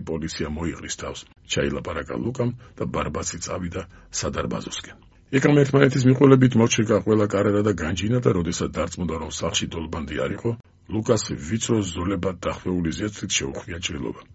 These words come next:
„ახლა შენ უნდა წახვიდე“, თქვა ლუკამ და ეკას კარზე ანიშნა. „ვერ წავალ, ასეთ მდგომარეობაში ვერ მიგატოვებ“,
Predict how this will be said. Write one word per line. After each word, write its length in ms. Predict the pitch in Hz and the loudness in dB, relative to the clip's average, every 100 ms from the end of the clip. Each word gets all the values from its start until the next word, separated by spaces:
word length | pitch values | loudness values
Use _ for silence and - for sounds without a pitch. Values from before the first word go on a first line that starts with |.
| _ - | _ -12
„ახლა 220 | - 110 | -4 0
შენ 160 | - 107 107 | 0 0 0
უნდა 100 | 95 | -2
წახვიდე“, 380 | 101 - 78 - | -2 -2 -4 -6
თქვა 180 | - - 73 | -10 -10 -8
ლუკამ 260 | 120 85 | -8 -8
და 100 | 69 69 | -6 -6
ეკას 200 | - - - - - _ | -6 -8 -10 -14 -20 _
კარზე 340 | - 85 85 71 | -6 -6 -4 -4
ანიშნა. 320 | 65 62 - - | -4 -6 -8 -6
„ვერ 160 | 82 113 | -4 -4
წავალ, 320 | - 65 67 | -4 -6 -6
ასეთ 240 | - 92 | -6 -6
მდგომარეობაში 680 | 85 92 92 95 92 - - | -4 -6 -4 -4 -6 -6 -6
ვერ 120 | 82 85 | -6 -6
მიგატოვებ“, 480 | 95 92 87 - | -6 -6 -8 -10